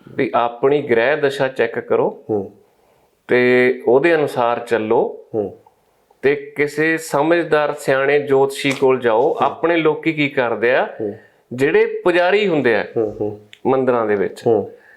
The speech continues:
Speaker 1: ਉਹ ਜੋਤਸ਼ੀ ਨਹੀਂ ਹੁੰਦੇ,
Speaker 2: ਹੂੰ।
Speaker 1: ਉਹ ਪੁਜਾਰੀ ਹੁੰਦੇ ਆ।
Speaker 2: ਹੂੰ।
Speaker 1: ਆਪਣੇ ਜਿਹੜੇ ਲੋਕ ਆ, ਉਹਨਾਂ ਨੂੰ, ਆਪਣੀਆਂ ਬੁੜੀਆਂ,
Speaker 2: ਹੂੰ।
Speaker 1: ਉਹਨਾਂ ਨੂੰ ਧੱਕੇ ਨਾਲ ਜੋਤਸ਼ੀ ਬਣਾ ਦਿੰਦੀਆਂ।
Speaker 2: ਬਣਾ ਦਿੰਦੀਆਂ।
Speaker 1: ਉਹ ਜੋਤਸ਼ੀ ਹੁੰਦੇ ਨਹੀਂ।
Speaker 2: ਹੂੰ, ਹੂੰ।
Speaker 1: ਉਹਨਾਂ ਕੋਲ ਪੂਰਾ ਗਿਆਨ ਨਹੀਂ ਹੁੰਦਾ ਜੋਤਿਸ਼
Speaker 2: ਹੂੰ।
Speaker 1: ਦਾ।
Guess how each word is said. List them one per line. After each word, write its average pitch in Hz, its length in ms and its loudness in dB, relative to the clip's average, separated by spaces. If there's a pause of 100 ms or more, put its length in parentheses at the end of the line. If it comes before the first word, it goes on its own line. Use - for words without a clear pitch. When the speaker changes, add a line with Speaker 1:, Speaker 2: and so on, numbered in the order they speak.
(420)
Speaker 1:
ਉਹ 220 100 6
ਜੋਤਸ਼ੀ 196 580 2
ਨਹੀਂ 226 140 2
ਹੁੰਦੇ, 117 340 0
Speaker 2:
ਹੂੰ। 104 220 -4 (280)
Speaker 1:
ਉਹ 214 200 0
ਪੁਜਾਰੀ 180 440 2
ਹੁੰਦੇ 104 240 -2
ਆ। 85 60 -4 (180)
Speaker 2:
ਹੂੰ। 117 200 0 (340)
Speaker 1:
ਆਪਣੇ 220 380 2
ਜਿਹੜੇ 233 200 2
ਲੋਕ 190 360 2
ਆ, 226 60 6
ਉਹਨਾਂ 233 420 4
ਨੂੰ, 214 380 4
ਆਪਣੀਆਂ 208 360 4
ਬੁੜੀਆਂ, 208 480 2 (420)
Speaker 2:
ਹੂੰ। 113 160 -2
Speaker 1:
ਉਹਨਾਂ 240 200 6
ਨੂੰ 262 140 0
ਧੱਕੇ 208 320 0
ਨਾਲ 208 160 2
ਜੋਤਸ਼ੀ 180 420 0
ਬਣਾ 151 380 0
ਦਿੰਦੀਆਂ। 120 320 0
Speaker 2:
ਬਣਾ 120 220 2
ਦਿੰਦੀਆਂ। 110 440 -6
Speaker 1:
ਉਹ 208 100 4
ਜੋਤਸ਼ੀ 180 460 0
ਹੁੰਦੇ 143 340 2
ਨਹੀਂ। 95 160 -2
Speaker 2:
ਹੂੰ, 127 180 4
ਹੂੰ। 110 260 2 (560)
Speaker 1:
ਉਹਨਾਂ 254 280 4
ਕੋਲ 240 320 2
ਪੂਰਾ 214 260 4
ਗਿਆਨ 180 360 0
ਨਹੀਂ 151 180 0
ਹੁੰਦਾ 107 220 0
ਜੋਤਿਸ਼ 104 380 -2
Speaker 2:
ਹੂੰ। 98 80 -10
Speaker 1:
ਦਾ। - 160 -8